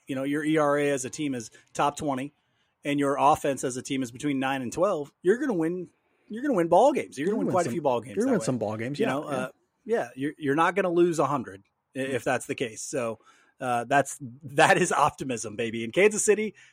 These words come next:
Speaker 1: that is optimism.
Speaker 2: Uh, yeah. Well, we're gonna get a little, another dose of optimism hopefully tomorrow. We're going back out to the game for tomorrow. It'll be our final game here in spring training. You will also get what? So this will, this will post tomorrow, and then you'll get one more bonus episode from us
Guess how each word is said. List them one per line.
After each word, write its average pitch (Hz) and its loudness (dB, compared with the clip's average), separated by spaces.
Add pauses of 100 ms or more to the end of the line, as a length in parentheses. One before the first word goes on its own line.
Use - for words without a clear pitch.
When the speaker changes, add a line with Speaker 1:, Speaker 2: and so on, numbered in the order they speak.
(160)
Speaker 1:
that 139 2
is 139 2
optimism. 113 -4 (1200)
Speaker 2:
Uh, 131 4
yeah. 123 0
Well, 165 -2
we're 190 6
gonna 226 4
get 208 6
a 208 6
little, 196 6
another 196 2
dose 160 6
of 147 4
optimism 131 0
hopefully 156 2
tomorrow. 139 2
We're 135 0
going 135 0
back 165 4
out 185 2
to 180 -2
the 165 0
game 160 -2
for 156 -16
tomorrow. 151 2
It'll 139 -2
be 131 -2
our 123 0
final 151 2
game 143 2
here 147 -2
in 135 -4
spring 135 -6
training. 170 -4 (380)
You 151 -2
will 156 4
also 151 2
get 139 2
what? 131 -4 (440)
So - -4
this 165 0
will, 151 -2
this 180 4
will 170 0
post 165 -2
tomorrow, 160 -2
and 143 -4
then 143 -2
you'll 143 0
get 135 0
one 165 0
more 175 2
bonus 156 0
episode 143 0
from 143 -2
us 139 -4